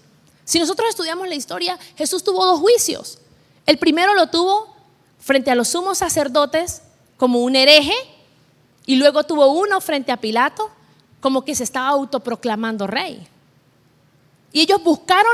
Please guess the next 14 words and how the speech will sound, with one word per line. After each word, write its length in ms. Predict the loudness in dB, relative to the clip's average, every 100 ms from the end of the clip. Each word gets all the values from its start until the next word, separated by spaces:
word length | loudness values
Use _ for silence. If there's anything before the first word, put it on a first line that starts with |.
| 2
la 80 | 0
manera 360 | -2 -2 -2
de 120 | -2
condenarle, 720 | -2 -4 -4 -4 -4 -6 -4
de 60 | -4
asesinarle, 880 | -4 -6 -6 -4 -4 -4 -4 -6 -6 -14 _
de 140 | 0 2
lastimarle. 880 | 2 -2 -4 -2 -2 -2 -4 -6 -10 _ _ _ _ _ _ _ _ _ _ _ -2
Nosotros 420 | -2 -2 -6 -6
vamos 420 | -4 -4 -4 -6 -6
a 60 |
vivir 400 | -6 -8 -10 -10 -18 _
ese 220 | -8 -8
proceso. 560 | -10 -12 -12 -12 -14 -16